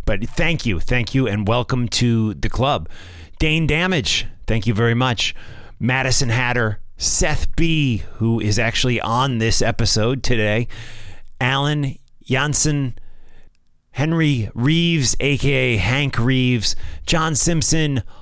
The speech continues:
Hockney Jacobson, John Barron,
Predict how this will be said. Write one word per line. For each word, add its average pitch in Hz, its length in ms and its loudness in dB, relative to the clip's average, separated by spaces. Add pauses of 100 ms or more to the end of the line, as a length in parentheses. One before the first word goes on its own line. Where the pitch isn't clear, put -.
Hockney 170 760 2 (520)
Jacobson, 143 800 0 (280)
John 165 320 0
Barron, 143 520 0